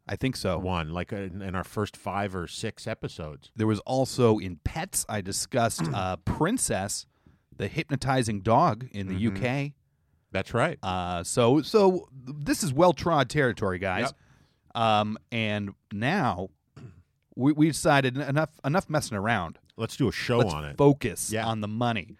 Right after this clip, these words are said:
Speaker 2: Mm-hmm.
Speaker 1: So, uh, when I started thinking about this, I started thinking about, I read, uh, and it then, then became a movie too,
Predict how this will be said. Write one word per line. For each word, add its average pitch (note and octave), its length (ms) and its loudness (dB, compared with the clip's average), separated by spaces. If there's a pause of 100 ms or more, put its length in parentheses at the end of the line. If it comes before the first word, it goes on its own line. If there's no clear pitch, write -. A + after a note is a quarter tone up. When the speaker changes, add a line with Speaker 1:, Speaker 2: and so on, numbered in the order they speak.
Speaker 2:
Mm-hmm. G2 300 -10
Speaker 1:
So, G#2+ 420 2 (640)
uh, G#2 380 4
when A2+ 180 2
I C#3+ 80 6
started A#3 300 8
thinking A#3 220 4
about A2+ 280 2
this, A#2 340 0 (600)
I G#2 80 -6
started E3 340 2
thinking D#3 220 0
about, A#2 300 4
I A2+ 80 4
read, C3 420 2 (100)
uh, G2+ 400 0
and E3 120 0
it E3 60 -4 (120)
then, C#3+ 500 -2
then E3+ 120 0
became C#3 280 0
a A2 40 0
movie G#2+ 280 2
too, G#2 300 -4